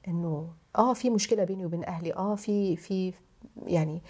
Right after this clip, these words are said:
آه، موقف حصل، لكن ده مش، ده ما يديلكوش الحق إن انتوا تتكلموا على بابا بالسوء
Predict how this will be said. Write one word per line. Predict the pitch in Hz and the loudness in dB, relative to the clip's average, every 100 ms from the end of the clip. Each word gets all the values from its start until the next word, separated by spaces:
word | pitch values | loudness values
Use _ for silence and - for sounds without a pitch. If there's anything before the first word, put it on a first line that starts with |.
| - - - - | -18 -18 -18 0
آه، | - - - - 185 | 2 2 -2 -2 4
موقف | 190 202 180 | 6 4 -4
حصل، | - 196 - 190 - | -2 -2 0 -4 -6
لكن | 185 175 190 | -8 -4 -4
ده | |
مش، | 220 220 - | -4 -4 -6
ده | 180 185 | -2 -2
ما | 185 | 0
يديلكوش | 175 180 - 233 | 0 0 0 -4
الحق | 202 - | -2 -2
إن | 190 | 0
انتوا | 202 - | -2 -4
تتكلموا | - 185 208 190 | -2 2 4 4
على | 170 | 2
بابا | 165 185 175 | 2 2 2
بالسوء | 165 - 185 | 0 -4 -4